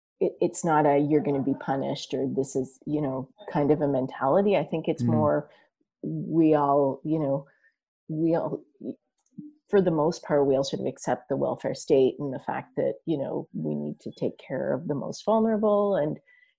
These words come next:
Speaker 1: in this situation, we're all vulnerable. So there's just a generalized, um,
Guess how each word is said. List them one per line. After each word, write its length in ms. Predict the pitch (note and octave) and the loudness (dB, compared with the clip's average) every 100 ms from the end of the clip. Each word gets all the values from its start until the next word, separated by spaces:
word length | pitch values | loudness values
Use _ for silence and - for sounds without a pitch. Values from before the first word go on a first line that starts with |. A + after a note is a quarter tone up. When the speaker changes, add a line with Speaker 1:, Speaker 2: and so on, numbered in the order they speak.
| _ - | _ -4
Speaker 1:
in 180 | D3 | -2
this 180 | D3 D3+ | -2 -4
situation, 760 | - D3+ D#3+ D3+ D#3 D#3 D#3 D3 | -4 -4 0 2 2 0 -4 0
we're 160 | D#3+ | 2
all 320 | G3 B3+ A#3+ E3+ | 4 4 2 2
vulnerable. 840 | D3 D3 D#3 - - - - - D#3 | 0 0 -4 -6 -4 -6 -6 -8 -10
So 480 | - D#3 - D3+ D3+ _ _ _ _ _ | -8 -6 -4 -4 -6 _ _ _ _ _
there's 220 | E3 D3+ | 0 0
just 240 | - D3+ - | -2 -6 0
a 80 | D3 | 0
generalized, 1000 | C#3 C3+ C#3 C#3+ C#3 C3 C3 B2+ - - | 4 4 6 4 4 4 0 -2 -8 -10
um, 400 | B2 F2 - C#3 | -8 -8 -10 -14